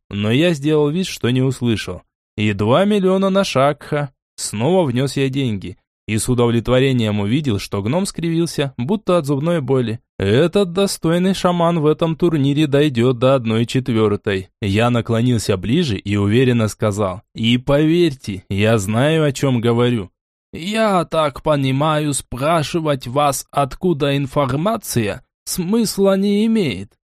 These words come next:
прищурился он. "Только за миллион?" Видя мою ироничную улыбку, он произнес вполголоса:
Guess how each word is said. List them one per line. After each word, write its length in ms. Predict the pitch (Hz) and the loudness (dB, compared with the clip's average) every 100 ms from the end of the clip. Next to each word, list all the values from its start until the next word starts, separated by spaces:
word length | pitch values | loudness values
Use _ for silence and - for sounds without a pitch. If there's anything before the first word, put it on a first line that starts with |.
| _ | _
прищурился 720 | - 104 110 - 123 107 - 117 | 0 2 2 2 2 2 0 -2
он. 180 | 92 - _ _ _ | -2 -10 _ _ _
"Только 500 | 208 220 185 - 175 | 0 0 -2 0 0
за 180 | 139 170 | 0 0
миллион?" 720 | 175 165 151 208 240 233 190 _ - | 0 0 0 2 2 0 -6 _ -4
Видя 400 | 104 143 120 117 | 2 2 2 2
мою 360 | 120 127 123 | 4 4 4
ироничную 640 | 110 117 127 - 110 98 98 | 2 2 0 -2 -4 -4 0
улыбку, 480 | 156 202 - 185 - _ _ | -2 -2 -4 -6 -8 _ _
он 220 | 104 165 | -2 0
произнес 540 | 202 165 147 117 135 131 | 0 0 0 0 -4 -4
вполголоса: 760 | - 139 131 120 101 - 85 | -2 -2 0 0 0 -4 -14